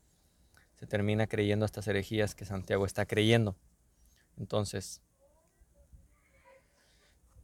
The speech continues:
<clears throat> por eso es importante congregarse, discipularse y no solo llenarse de libros. El canal Rincón Apologético sacó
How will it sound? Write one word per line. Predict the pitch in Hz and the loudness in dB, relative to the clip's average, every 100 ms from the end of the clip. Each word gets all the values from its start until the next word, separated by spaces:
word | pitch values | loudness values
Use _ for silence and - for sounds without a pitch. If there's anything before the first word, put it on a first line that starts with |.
| - | -18
<clears throat> | - - - 175 120 101 - - _ - | -16 -12 0 0 2 -2 -6 -18 _ 8
por | 120 | 12
eso | 131 156 | 12 8
es | 147 | 2
importante | 143 131 - 135 135 139 | 0 0 2 2 2 -2
congregarse, | 123 110 104 113 139 135 143 | -4 0 4 8 8 8 0
discipularse | 117 - - 113 123 147 139 156 - | -2 -8 -6 8 10 10 8 0 0
y | 131 127 | -2 2
no | 127 131 | 2 2
solo | 135 127 123 | 2 2 4
llenarse | 110 - 113 107 110 | 2 2 2 2 0
de | 101 | 0
libros. | 101 104 101 104 - _ _ _ _ _ _ _ _ _ _ _ _ _ _ _ - - | 2 0 -2 -10 -18 _ _ _ _ _ _ _ _ _ _ _ _ _ _ _ -20 -14
El | 110 | -2
canal | 107 117 123 | 8 8 8
Rincón | 107 120 | 4 2
Apologético | 117 113 101 120 - 131 113 | 2 0 -4 -6 -10 -12 -10
sacó | - 98 110 117 117 | -8 -4 4 8 8